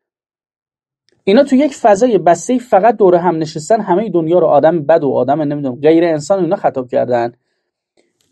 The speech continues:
الان شرایطی فراهم شدن بیان جلوی دوربین، جلو دوربین که میان همینا رو می‌گن و مردم دنیا وقتی می‌شنون می‌گن این چه خبره، اینا کیان، با چه موجوداتی طرفیم؟ آیا ما انسان‌ها با انسان طرفیم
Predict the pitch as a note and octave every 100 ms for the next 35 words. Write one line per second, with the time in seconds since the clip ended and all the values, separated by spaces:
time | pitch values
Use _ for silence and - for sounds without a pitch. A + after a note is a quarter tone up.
0 | _ - G3+ D4 D4+ B3+ A3+ A3+ C4+ D#4
1 | C#4+ B3+ A#3+ B3+ C4 B3+ C4 B3 C4+ A#3
2 | G#3+ A#3+ F#3+ E3 B2+ A#2 G#2+ E3 F#3+ G3
3 | F#3+ G3 G#3+ A#3+ C4+ C#4+ C4 C4 A3+ C3
4 | A2+ F#2+ _ _ _ _ _ _ F3+ G3
5 | A3+ G#3+ D#4 C#4 B3 D4 C#4 B3+ A#3 A3
6 | A3+ B3+ C4+ C#4 B3+ B3+ - C#4+ C#4+ A#3+
7 | G#3 G3+ A#3+ - C4+ A3 D#3 F3 - B3+
8 | A#3 G3 F#3 - E3 C#3 C3+ A2 - _
9 | _ _ _ _ _ _ _ _ _ -
10 | A3+ C#4+ C4+ D4 C#4 A#3 - A3 A3 C#4+
11 | G#3 - F3+ G#3+ G3+ A#3+ D4 C#4 B3+ B3
12 | A#3+ C4